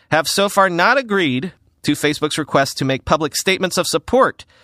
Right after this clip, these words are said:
for Libra and have only signed non-binding letters of intent at this point.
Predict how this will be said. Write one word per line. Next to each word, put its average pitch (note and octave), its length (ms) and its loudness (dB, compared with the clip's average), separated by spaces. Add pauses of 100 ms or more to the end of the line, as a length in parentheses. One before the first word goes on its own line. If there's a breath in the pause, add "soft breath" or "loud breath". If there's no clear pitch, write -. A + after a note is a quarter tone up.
(500 soft breath)
for B2 200 2
Libra G#2+ 420 -2
and C3+ 180 0
have C#3+ 280 0
only E3 240 0
signed D#3 420 0
non-binding D#3+ 840 0
letters C#3+ 460 0
of C3 240 0
intent C#3 720 -2 (260)
at A#2+ 140 0
this G#2 160 -4
point. F#2 320 -6